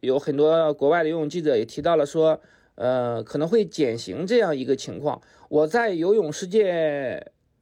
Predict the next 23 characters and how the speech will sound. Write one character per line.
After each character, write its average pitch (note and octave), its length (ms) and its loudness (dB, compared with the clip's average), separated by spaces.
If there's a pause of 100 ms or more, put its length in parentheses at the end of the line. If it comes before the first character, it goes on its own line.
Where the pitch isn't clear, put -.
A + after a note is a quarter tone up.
(160)
最 A3+ 140 0
新 B3 180 -4
的 C4 80 0
报 F#3 240 0
道 - 220 -4
是 - 140 -12
他 F#3 200 -6
们， E3+ 220 -4
这 E3 80 -4
当 F#3 200 -2
然 F#3+ 80 -2
不 F3 60 -8
是 G3 80 -6
洛 A3+ 160 4
德 A2 160 0
写 - 220 -2
的， F2 100 -2
是 C#3+ 60 -8
他 F3 160 -8
们 E3+ 160 -4
一 D#3+ 80 -6
个 E3 340 2 (540)
叫， C#3+ 420 2